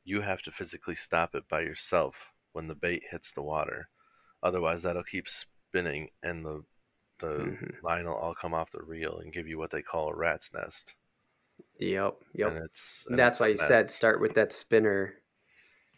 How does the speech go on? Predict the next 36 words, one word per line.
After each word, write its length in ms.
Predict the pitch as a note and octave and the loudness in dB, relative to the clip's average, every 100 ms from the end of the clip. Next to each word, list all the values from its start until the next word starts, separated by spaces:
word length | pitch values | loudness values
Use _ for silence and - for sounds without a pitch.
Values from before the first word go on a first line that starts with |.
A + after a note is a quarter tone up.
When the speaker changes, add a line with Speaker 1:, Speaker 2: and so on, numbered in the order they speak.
| - | 2
Speaker 2:
practice 520 | A2+ G2+ - C3 - | 4 4 4 4 4
different 380 | B2 A2 A2+ - | 4 6 4 6
Speaker 1:
Right, 220 | G#2+ G2+ | 6 6
yes. 0 | |
Speaker 2:
castings 460 | F2 G#2+ G#2 - - | 6 4 4 -4 2
with 160 | G#2+ | 4
Speaker 1:
Start, 160 | - G#2+ | 8 8
Speaker 2:
that, 260 | A2 - - | 8 6 -2
Speaker 1:
yep, 140 | F2+ F2+ | 2 6
Speaker 2:
and 180 | G2+ G2+ G2 | 6 4 4
Speaker 1:
start 120 | F#2+ | 6
Speaker 2:
get 140 | A2 | 6
Speaker 1:
with 80 | G2 | 8
the 40 | B2+ | 10
Speaker 2:
good 180 | A#2+ A2 | 12 12
Speaker 1:
spin- 100 | G#2 | 8
Speaker 2:
at 120 | - | 8
that 320 | G#2 G2 - | 6 4 4
first. 560 | G2+ G#2 F#2+ - - - _ _ _ _ _ _ _ E2+ | 2 4 2 -6 -20 -20 _ _ _ _ _ _ _ 0
Speaker 1:
Yep, 200 | F2 - _ - | 0 -2 _ -6
'cause 160 | F#2 | 2
that's, 460 | F2+ F2 - - - - _ | 4 4 0 -10 -12 -20 _
you 100 | - | -6
know, 200 | E2 F2 - _ _ - | -6 -6 -12 _ _ -4
get 160 | F#2+ | -2
your, 300 | D#2 F#2+ F#2 - - - _ _ _ _ _ _ - | 0 0 -2 -8 -20 -20 _ _ _ _ _ _ -10
if 180 | F2+ F2+ | -8 -6
you're 140 | F2+ | -6
new 220 | F#2 G2 | -6 -6
to 220 | G2 G#2 F#2+ | -6 -4 -6
it, 140 | F#2 _ _ _ _ _ _ G#2+ | -6 _ _ _ _ _ _ -8
get 140 | G#2 | -8
the 80 | - | -6
casting 540 | - F#2 F#2+ - F2 | -2 0 -2 -6 -6
down 240 | E2+ D#2+ E2+ | -4 -4 -6
first, 640 | - E2 D#2+ - - - | -2 0 0 -6 -14 -16